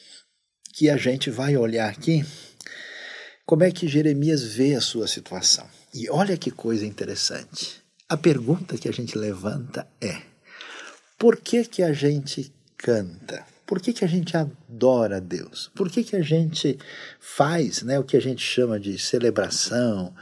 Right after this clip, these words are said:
ah, de momento de culto, de adoração, né?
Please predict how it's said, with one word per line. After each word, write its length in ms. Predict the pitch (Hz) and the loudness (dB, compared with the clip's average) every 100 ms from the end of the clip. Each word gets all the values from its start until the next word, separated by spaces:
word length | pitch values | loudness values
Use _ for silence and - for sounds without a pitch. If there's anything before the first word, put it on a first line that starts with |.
| - - - - | -16 -16 -18 -12
ah, 280 | 123 107 104 | -6 -2 -2
de 160 | 104 110 | -2 0
momento 420 | 110 107 117 107 | 2 2 0 0
de 140 | 101 | -4
culto, 800 | - - 117 131 113 104 - 92 | -6 0 4 6 6 0 -8 -10
de 160 | 92 120 | -2 0
adoração, 1300 | 113 95 117 113 92 - - - 110 120 107 95 101 | -2 0 0 2 0 -2 -2 -2 0 2 2 -2 -8
né? 260 | 104 120 | -6 -4